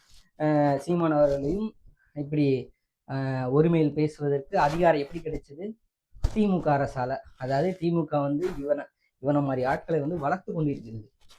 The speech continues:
அதாவது அதிகாரத்துல இருக்கோம், நீ என்ன வேணாலும் பேசு, யாரை வேணாலும் பேசு, நாங்க பாத்துக்கிறோம், பின்னாடி இருக்கோம் அப்படின்னு சொல்லிட்டு இந்த நாயை வந்து வளர்க்குது. இது நா-, இது வந்து அந்த தைரியத்துல வந்து சீமான் அவர்களையும் சரி, எல்லாத்தையும் வந்து ஒருமையில பேசும்.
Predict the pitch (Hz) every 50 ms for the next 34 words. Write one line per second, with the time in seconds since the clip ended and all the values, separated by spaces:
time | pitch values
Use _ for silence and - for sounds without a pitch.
0 | - - - 117 135 160 160 135 123 127 151 165 175 170 160 156 139 131 127 120
1 | - 123 127 139 - - _ - - - - _ 117 120 120 139 175 180 170 151
2 | 135 143 170 175 - 135 135 135 135 - 135 139 - 117 117 127 156 175 170 147
3 | 139 143 156 165 147 - 131 131 - - - 156 151 - 127 123 123 120 110 120
4 | 135 - 135 139 135 120 - 123 123 131 135 131 120 117 107 - - 131 127 120
5 | - - 139 139 - _ - 135 160 170 165 147 113 - - 170 226 - _ _
6 | _ _ _ _ _ 131 131 127 123 117 113 120 143 170 170 151 135 120 123 156
7 | 143 113 113 120 131 156 175 - - 147 - - _ _ 120 135 135 143 139 135
8 | 120 - 127 147 160 165 151 147 147 175 202 180 143 139 139 143 135 131 131 135
9 | 131 - 185 190 180 - 156 143 123 120 123 135 - 139 - - - - _ _
10 | - - 156 160 151 147 143 135 131 123 123 127 127 123 - _ - 139 180 202
11 | 170 143 139 135 - 147 156 135 139 170 165 143 143 147 160 165 156 147 127 -
12 | - - - - - -